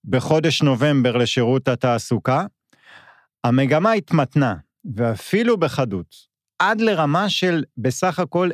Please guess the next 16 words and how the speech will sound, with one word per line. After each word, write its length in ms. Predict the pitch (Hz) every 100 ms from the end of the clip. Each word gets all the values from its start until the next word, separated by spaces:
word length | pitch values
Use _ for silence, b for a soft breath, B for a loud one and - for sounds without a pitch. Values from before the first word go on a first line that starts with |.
| -
אלף 300 | 143 156 -
חמש 340 | 123 135 131
מאות 180 | 143 120
נרשמים 560 | 123 - 117 110 131 127
חדשים 640 | 120 104 - 120 117 107
ביום. 400 | 107 107 95 82 82 _ B B B B B B _ _ _
זה 160 | 165 123
אומנם 300 | 135 151 151
נשמע 360 | 147 - 175 180
לא 120 | 175
מעט, 500 | 151 151 190 151 - _
אבל 380 | 131 110 123 127
זה 380 | 107 101 135 139
בערך 1080 | 110 147 - - 190 185 185 185 180 - 156 143
הממוצע 1000 | 139 139 135 135 135 131 160 156 151 131
של 560 | 120 - 131 127 123